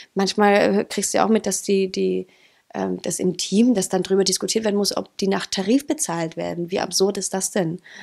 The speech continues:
Also jemand unter Tarif zu bezahlen. Aber ich meine, ich hab das auch bei fast jedem Projekt die letzten vier Jahre,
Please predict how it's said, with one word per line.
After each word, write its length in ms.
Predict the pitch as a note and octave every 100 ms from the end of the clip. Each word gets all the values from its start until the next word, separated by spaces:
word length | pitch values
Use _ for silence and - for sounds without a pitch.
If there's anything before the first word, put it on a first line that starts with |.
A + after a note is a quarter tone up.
| F#3+
Also 180 | - F3+
jemand 320 | F3+ F#3+ F#3
unter 260 | G3 F#3+ G3
Tarif 360 | G3 F#3+ G#3
zu 160 | - A#3+
bezahlen. 580 | E3+ - E3 E3 D#3+ E3+ - - -
Aber 240 | G3 G3+
ich 120 | - G3
meine, 180 | G3
ich 180 | F#3+ - F#3
hab 160 | F#3 -
das 220 | F#3+ -
auch 180 | D4 B3+
bei 180 | F#3
fast 300 | G3+ F#3 -
jedem 460 | - G3 G#3+ D4 D4+
Projekt 440 | C#4+ G#3+ G#3 B3
die 60 | A3+
letzten 420 | G3+ F#3+ - A#3+
vier 280 | - A3+ A3+
Jahre, 500 | G#3+ F#3 F#3 G#3+